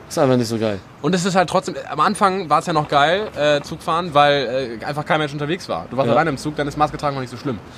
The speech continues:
Speaker 1: Ja.
Speaker 2: Aber jetzt sind die Züge halt wieder voll und man denkt sich so, äh, äh,
Speaker 1: Uah.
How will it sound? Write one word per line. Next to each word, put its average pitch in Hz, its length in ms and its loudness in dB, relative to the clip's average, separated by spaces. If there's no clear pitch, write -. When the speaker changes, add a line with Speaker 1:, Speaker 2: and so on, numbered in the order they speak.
Speaker 1:
Ja. 131 160 4
Speaker 2:
Aber 135 160 2
jetzt 165 320 0
sind 156 260 -4
die 175 100 -6
Züge 254 220 2
halt 190 100 4
wieder 165 160 2
voll 160 380 2
und 143 100 -6
man 165 120 2
denkt 175 120 -2
sich 160 80 -10
so, 170 220 -4
äh, 123 40 -4
äh, 120 80 0
Speaker 1:
Uah. 123 400 4